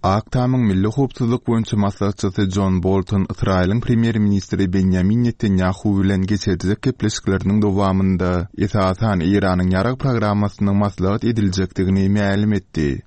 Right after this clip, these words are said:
Amerikanyň prezidenti Donald Trumpyň administrasiýasy Iranyň ýarag programmasy babatynda uruny üýtgedendigini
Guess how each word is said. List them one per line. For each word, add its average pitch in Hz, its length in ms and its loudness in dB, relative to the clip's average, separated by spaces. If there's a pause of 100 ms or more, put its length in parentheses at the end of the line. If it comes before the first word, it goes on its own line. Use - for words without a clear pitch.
(160)
Amerikanyň 123 600 0
prezidenti 110 760 -2
Donald 98 420 0
Trumpyň 98 460 -2
administrasiýasy 95 920 0 (160)
Iranyň 92 400 0
ýarag 95 300 -2
programmasy 101 580 0
babatynda 98 540 0
uruny 98 500 0
üýtgedendigini 92 960 0